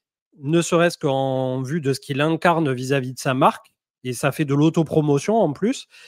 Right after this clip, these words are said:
et tous les sujets traités, tous les experts, euh, la fois où il a ramené, euh, euh, Antoine, euh, Desclafond ou un truc comme ça, là, le mec, c'est un puits de science et tout au niveau de tout ce qui est, euh,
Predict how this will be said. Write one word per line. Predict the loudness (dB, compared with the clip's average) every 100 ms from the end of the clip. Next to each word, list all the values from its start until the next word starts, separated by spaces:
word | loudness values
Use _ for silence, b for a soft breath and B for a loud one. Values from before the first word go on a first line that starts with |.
| B -10
et | -4 -2 0 -2 -4 -6
tous | -4 -2
les | -2
sujets | -2 0 0
traités, | 0 -4 -4 0 0 0
tous | -2 -2
les | -2 0
experts, | -4 -2 2 2 2 -4 _ _ _ -12
euh, | -6 -2
la | -2 2
fois | 2
où | 2
il | 0
a | 2 2 0
ramené, | 0 0 0 2 2 0
euh, | -2 -4 -6 -12 _ _ _ -10
euh, | -6
Antoine, | -2 -4 0 0 0 0
euh, | 0 0 -2 -4 -4 -6
Desclafond | -4 -6 -6 -2 -2 -2 -2 0 0
ou | 0
un | -2
truc | -6 -6
comme | -4 -4
ça, | 0 0
là, | 2 -2 -6 b b b
le | -4
mec, | -2 -4
c'est | -6 -8
un | -8
puits | -8 -6 0
de | 0
science | 0 0 0 0 -2
et | -8
tout | -2
au | 0 0
niveau | -2 -4 -2 0 0
de | -4
tout | -8 -10
ce | -12
qui | -6 -2
est, | 0
euh, | -2 -4